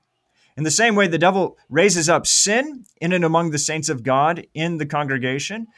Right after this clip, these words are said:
and he also attacks with false teachings and trying to say things like, "Well, Jesus has done his part for salvation.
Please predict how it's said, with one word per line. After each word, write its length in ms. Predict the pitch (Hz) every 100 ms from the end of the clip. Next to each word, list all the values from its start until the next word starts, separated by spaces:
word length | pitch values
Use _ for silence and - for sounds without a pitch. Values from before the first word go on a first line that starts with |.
| - - 165
and 100 | 175
he 140 | 208
also 520 | 214 269 - 226 240 -
attacks 560 | 151 - 190 220 -
with 160 | 202 202
false 380 | - 175 214 -
teachings 680 | - 302 - 156 98 - -
and 100 | 139
trying 220 | 160 160
to 60 | 143
say 240 | - 160
things 300 | 151 156 139
like, 220 | 147 143 - _ -
"Well, 160 | 175
Jesus 400 | 151 220 269 254
has 180 | 208 156
done 220 | 185 185
his 200 | 143 247
part 380 | - 202 147 131
for 140 | 147 135
salvation. 720 | 139 127 110 110 113 151